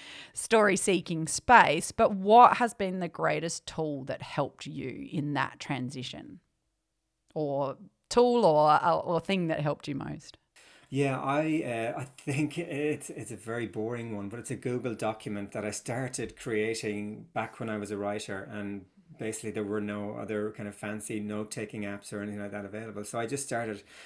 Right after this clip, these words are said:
Speaker 2: highlighting and cutting and pasting quotes or little stories, little snippets from articles and books that I'd read. And now that, uh,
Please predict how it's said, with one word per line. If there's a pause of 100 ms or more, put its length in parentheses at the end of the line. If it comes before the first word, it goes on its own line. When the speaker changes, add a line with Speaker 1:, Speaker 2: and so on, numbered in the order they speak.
(260)
Speaker 2:
highlighting
and
cutting
and
pasting
quotes (100)
or
little
stories,
little
snippets
from
articles
and
books
that
I'd
read. (680)
And (240)
now
that,
uh,